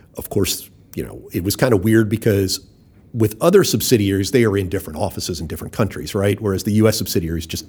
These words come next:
down the hall, and they're the biggest one, right? They're your biggest market, and they're super important. So there was a lot of good collegiality there, a lot of cooperation, a lot of figuring out how to, how to win. And, you know, we were going into,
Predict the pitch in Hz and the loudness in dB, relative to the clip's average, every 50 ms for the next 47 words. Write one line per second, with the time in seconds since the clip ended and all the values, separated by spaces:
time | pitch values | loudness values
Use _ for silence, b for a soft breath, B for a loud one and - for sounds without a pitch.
0 | - - - - - - 87 78 76 82 - 110 80 73 87 - B B B B | -16 -12 -8 -6 -4 -4 -6 -6 -6 -4 -2 -2 -2 -2 -4 -8 B B B B
1 | B B B - 117 120 135 131 - 101 95 113 - - 87 - 104 95 87 85 | B B B 2 4 6 6 6 6 4 2 2 2 0 0 -2 -2 -4 -4 -4
2 | - - 90 87 85 - 95 80 82 85 82 117 107 104 104 - - 92 90 85 | -6 -6 -6 -6 -4 -4 -4 -4 -4 -4 -2 -2 0 0 0 0 0 -2 -2 -2
3 | 82 - 95 87 87 87 85 - - 101 - - 87 82 80 - - - 69 73 | -2 -2 -4 -2 -4 -4 -2 0 0 0 0 0 -2 -4 -4 -6 -8 -10 -10 -8
4 | 87 - - 104 87 82 B B B B - 92 85 80 101 85 98 107 110 110 | -6 -4 -2 0 -2 -2 B B B B -4 -2 -2 -2 -2 0 4 4 4 4
5 | 113 104 82 78 101 98 95 92 92 87 85 - - - - _ _ _ - - | 4 2 2 2 4 4 4 4 2 0 -2 -6 -14 -20 -20 _ _ _ -20 -20
6 | _ _ _ - - 104 98 101 95 92 95 95 104 113 117 110 104 107 107 104 | _ _ _ -4 -2 0 0 0 0 0 0 2 4 4 4 4 4 4 2 2
7 | 98 90 95 92 87 85 - - 92 87 82 - 87 92 98 90 - - 95 87 | 2 2 2 0 0 -2 -4 -4 -4 -2 -2 -2 -2 -2 -2 -2 -2 -4 -4 -2
8 | 90 87 87 82 78 80 82 - - - - - - - 110 92 90 98 92 85 | -2 -2 -2 -2 -4 -6 -10 -14 -18 -20 -20 -14 -4 0 0 0 2 0 0 -2
9 | 78 - 98 87 85 82 80 78 76 - - - 104 82 82 80 78 90 117 113 | -2 -4 -4 -4 -2 -2 -4 -4 -6 -6 -4 -4 -2 -2 -4 -4 0 2 2 2
10 | 92 80 87 101 - B B B B B B B 127 120 113 113 113 113 117 123 | 2 0 -4 -4 -6 B B B B B B B 2 4 4 4 4 2 2 2
11 | 131 123 113 117 107 101 113 104 127 170 240 302 254 143 - - 135 131 143 147 | 2 4 4 4 2 2 0 0 2 2 2 2 0 0 2 4 4 6 6 6
12 | 127 113 120 147 180 - - 131 120 117 117 117 120 117 113 | 4 4 4 2 2 0 2 2 4 4 4 4 2 2 0